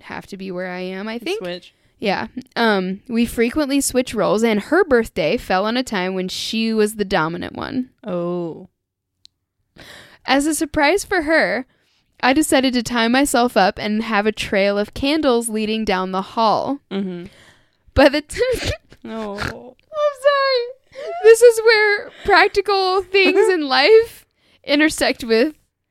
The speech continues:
Speaker 1: romance. And
Speaker 2: Yeah.
Speaker 1: it just, this is where the most joy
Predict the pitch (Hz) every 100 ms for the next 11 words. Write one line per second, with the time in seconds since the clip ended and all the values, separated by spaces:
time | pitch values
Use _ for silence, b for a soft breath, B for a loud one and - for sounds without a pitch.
0 | _ _ 226 196 202 98 135 - - -
1 | 247 240 233 220 254 247 254 294 - -
2 | - 240 294 277 262 240 226 240 240 240
3 | 285 349 226 226 202 190 220 269 330